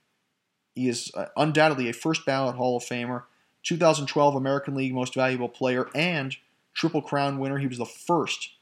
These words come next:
Some people may forget, of course, you know, in retrospect, we think about Mike Trout having a higher war that year in his rookie season, and Trout winning M V P three times since then, but a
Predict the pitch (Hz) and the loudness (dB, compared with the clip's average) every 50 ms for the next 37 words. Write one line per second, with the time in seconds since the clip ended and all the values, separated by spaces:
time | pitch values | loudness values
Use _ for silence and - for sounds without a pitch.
0 | _ _ _ _ _ _ - - 151 147 143 160 151 147 147 139 135 135 - 131 | _ _ _ _ _ _ -6 -4 -4 -2 -4 -4 -4 -4 -4 -4 -4 -4 -4 0
1 | 143 147 160 151 131 - - 147 135 127 - - 104 123 127 120 98 113 123 127 | 0 2 2 2 0 0 0 0 2 2 -2 -4 -4 -4 -4 -4 -4 -4 -2 -2
2 | 139 135 - 131 - - 135 131 131 - - 123 123 - - 143 131 131 120 117 | -2 -2 -2 -6 -4 -2 -2 -2 -2 -4 -6 -6 -6 -4 -6 -6 -6 -2 -2 -2
3 | 117 113 - - _ _ _ _ _ _ - 127 127 - - - - - 143 143 | -2 -2 -4 -8 _ _ _ _ _ _ 0 0 0 2 0 -6 -2 0 0 0
4 | 139 139 123 - 113 107 - - 127 123 113 101 120 113 117 127 143 156 165 165 | 0 -2 -6 -8 -8 -10 -6 -4 -2 -2 -2 -2 -4 -6 -6 -4 0 2 2 2
5 | 165 160 151 147 139 135 - - 123 131 135 131 131 131 127 127 _ _ _ _ | 2 2 2 0 0 0 -2 -4 -4 -4 -2 -2 -2 -4 -6 -8 _ _ _ _
6 | _ _ - 143 147 135 143 139 131 135 135 135 - 127 127 - - - 135 131 | _ _ -4 -4 -2 -2 -2 -4 -2 -2 -4 -4 -4 -6 -4 -4 -4 -2 0 -2
7 | 131 127 123 123 131 123 110 117 - - - 135 131 123 - - 131 131 131 127 | -2 -2 -6 -8 -10 -10 -12 -12 -12 -2 0 2 2 2 0 -2 -4 -4 -2 -2
8 | 123 127 127 127 123 120 - - 127 123 123 110 - - 139 131 127 - 127 117 | -4 -4 -2 -4 -6 -6 -4 -4 -2 -2 -2 -4 -4 -2 -2 -2 -2 -2 -6 -6
9 | 117 - - 147 147 143 - 127 120 113 117 - - 170 160 131 - - _ _ | -6 -6 -6 -6 -6 -6 -6 -6 -6 -6 -6 -2 0 0 0 0 -4 -10 _ _
10 | _ _ _ _ _ - | _ _ _ _ _ -20